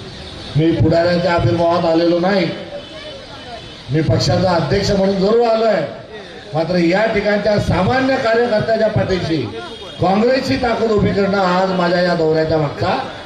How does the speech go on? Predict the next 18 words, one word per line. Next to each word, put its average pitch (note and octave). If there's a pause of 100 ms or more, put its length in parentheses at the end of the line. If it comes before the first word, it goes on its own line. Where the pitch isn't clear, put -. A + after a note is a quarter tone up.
(160)
हा C#3+
हेतू C#3
आहे. B2 (600)
आणि D#3+
इथला D#3+
कार्यकर्ता, G#3 (480)
आता E3
आपण F#3+
दुर्लक्षित B3
आहोत, A3+ (840)
आपल्याला G#3
कोणी A3+
ओळखत A#3+
नाही, A#3+ (840)
आपल्याला G3
कोणी A3
विचारत B3+
नाही, A3